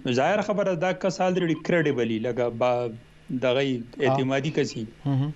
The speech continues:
Speaker 1: نو ده له چې دا مشینري کله د هغه ځای ته ورسي، نو د ده خلاف مطلب دا یو لک کروړ روپۍ په هغه له پاسه چې شل لکه دره ده، په دغه شي لګوه. د ده نه نو دی هره میاشت څنګه چې لکه دا نور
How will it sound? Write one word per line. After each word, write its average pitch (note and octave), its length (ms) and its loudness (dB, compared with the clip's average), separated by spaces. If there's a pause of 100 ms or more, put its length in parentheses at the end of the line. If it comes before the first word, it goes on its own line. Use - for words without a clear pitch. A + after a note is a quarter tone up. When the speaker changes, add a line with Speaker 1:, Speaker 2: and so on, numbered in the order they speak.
(280)
Speaker 1:
نو B2 160 -6
ده F3+ 140 4
له F#3 100 4
چې E3+ 80 -4 (100)
دا F3+ 140 4
مشینري E3+ 500 0
کله F3+ 220 2
د - 80 2
هغه D3+ 220 0
ځای D#3+ 180 0
ته C#3 140 0
ورسي، E3+ 380 -2 (140)
نو B2+ 80 -2 (140)
د B2 100 0
ده D#3 160 2
خلاف D3 400 0 (540)
مطلب D#3+ 320 0
دا D#3+ 160 4
یو E3 120 0 (180)
لک D3+ 200 -2
کروړ D3+ 380 0 (100)
روپۍ D3+ 320 2 (400)
په C3+ 140 4
هغه C#3+ 180 2
له C#3 140 -6
پاسه C3+ 180 0
چې A#2+ 120 -6 (100)
شل C#3 240 2
لکه A#2+ 260 -4
دره C3+ 260 0
ده، D3 80 4 (720)
په C#3+ 260 -2
دغه D3 220 4
شي C3 100 0
لګوه. C#3 180 2 (120)
د C#3 160 0
ده E3+ 80 2
نه D#3 80 2
نو C#3+ 160 -2
دی E3+ 160 4
هره G3+ 320 2
میاشت G3 340 0 (880)
څنګه G3+ 300 4
چې E3 60 2 (100)
لکه D3 200 2
دا D3 140 2
نور A3 180 0